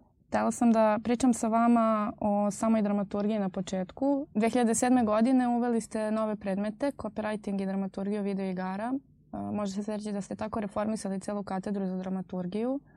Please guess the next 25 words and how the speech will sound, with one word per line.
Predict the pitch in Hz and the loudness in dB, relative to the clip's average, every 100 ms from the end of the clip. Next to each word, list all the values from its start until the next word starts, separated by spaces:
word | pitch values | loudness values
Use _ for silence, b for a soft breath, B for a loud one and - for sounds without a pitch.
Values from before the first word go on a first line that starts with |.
| b b b b _ 196 | b b b b _ -8
A, | 196 - | -8 -2
koje | 226 | -2
su | 226 226 | 0 0
bile | 240 233 220 214 208 | 0 2 2 0 -2
prve | 208 226 220 | -2 -2 0
reakcije | 208 196 196 - 226 | 0 0 -4 -4 -4
na | 208 196 | -2 -4
to, | - 208 208 196 196 | -6 -4 -2 -2 -4
kako | - 208 202 | -6 -6 -4
su | 208 | -6
studenti | 202 202 208 196 196 | -4 -2 -2 -2 -4
reagovali, | 196 196 190 190 190 190 185 185 | -4 -4 -4 -4 -4 -4 -4 -4
da | 180 196 | -4 -4
li | 196 | -2
im | 190 | -4
se | - | -4
dopalo, | 185 190 - 190 190 185 | -4 -4 -4 -6 -4 -6
da | 185 190 | -6 -6
li | 180 | -8
su | - | -4
imali | 190 190 | -4 -2
neke | 185 180 190 | -4 -6 -6
probleme | 190 185 190 185 | -4 -4 -4 -4
u | 190 | -6
početku? | - 185 196 180 - - | -10 -12 -10 -10 -10 -14